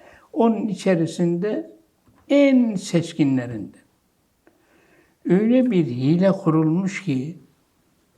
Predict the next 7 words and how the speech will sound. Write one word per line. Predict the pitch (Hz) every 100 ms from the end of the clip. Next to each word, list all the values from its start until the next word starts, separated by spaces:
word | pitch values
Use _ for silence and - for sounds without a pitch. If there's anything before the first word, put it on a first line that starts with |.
| _ _ _ _ _ 185
o | 175
Resail-i | 143 165 160 - 180 170 170 180 175 143
İbn | 139 180 165 156 147
Abidin | 139 156 143 147 135 165 156 123
derler. | 120 110 101 95 - - _ _ _ _ _ - _ _ _ _ _ _ _
Şimdi | - 180 160 151
ihtisasta | 147 147 165 - - 165 - 185 - - 302 302 -